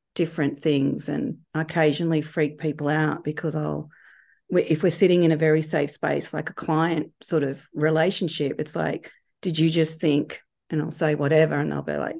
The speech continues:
"Yes." But for me, I'm relying on you to be honest. And sometimes they say no. And then they'll say, "But you know what? That is a thought that annoys me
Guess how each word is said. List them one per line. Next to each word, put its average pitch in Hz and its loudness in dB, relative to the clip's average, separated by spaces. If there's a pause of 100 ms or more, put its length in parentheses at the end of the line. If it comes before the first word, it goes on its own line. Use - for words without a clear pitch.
"Yes." 160 -6 (560)
But 165 2
for 190 4
me, 202 8
I'm 190 6
relying 175 4
on 160 4
you 165 0
to 165 -2
be 156 -2
honest. - -6
And 190 6
sometimes 262 4
they 185 4
say 170 2
no. 160 2 (1080)
And 190 6
then 185 8
they'll 165 6
say, 170 4
"But 165 2
you 196 2
know 185 2
what? 156 -2
That 196 0
is 190 -2
a 170 0
thought 170 0
that 156 0
annoys 151 0
me 147 -4